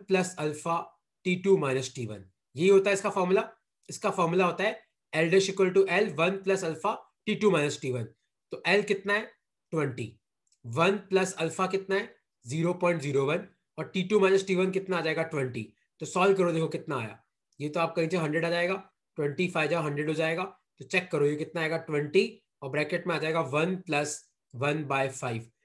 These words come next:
तो इसको सॉल्व करो, तो ट्वेंटी प्लस ट्वेंटी बाय फ़ाइव, देखो कितना आएगा ये, तो ये आ जाएगा तुम्हारा ट्वेंटी फ़ोर सेंटीमीटर। ठीक है,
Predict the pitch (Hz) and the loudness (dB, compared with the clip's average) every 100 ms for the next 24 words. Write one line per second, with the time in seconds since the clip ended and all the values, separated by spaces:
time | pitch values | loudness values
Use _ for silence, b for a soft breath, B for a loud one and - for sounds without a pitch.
0 | _ - 147 175 175 180 190 170 180 - | _ -12 -6 -4 0 2 2 2 0 -6
1 | _ _ 156 - 160 160 160 208 196 160 | _ _ -14 -2 -2 0 -2 -4 -2 -2
2 | 151 - - _ _ _ 160 156 143 170 | -2 -4 -10 _ _ _ -6 -6 -4 -4
3 | 143 143 127 139 127 147 147 156 139 117 | -2 -4 -4 -6 -4 -2 -2 -4 -6 -8
4 | 104 101 98 _ _ _ _ _ _ _ | -8 -10 -14 _ _ _ _ _ _ _
5 | _ _ _ _ _ _ - 160 160 160 | _ _ _ _ _ _ -4 -2 0 0
6 | 165 156 147 156 147 - 151 - 127 127 | 0 -2 -2 -2 -4 -4 -6 -2 -2 -2
7 | 104 101 95 - _ _ _ _ _ _ | -10 -14 -18 -20 _ _ _ _ _ _
8 | _ _ _ _ _ _ _ _ _ _ | _ _ _ _ _ _ _ _ _ _
9 | _ _ _ _ _ _ _ _ _ _ | _ _ _ _ _ _ _ _ _ _
10 | _ _ _ _ _ _ _ _ _ _ | _ _ _ _ _ _ _ _ _ _
11 | _ _ _ _ _ _ _ _ - 160 | _ _ _ _ _ _ _ _ -12 2
12 | 233 | 2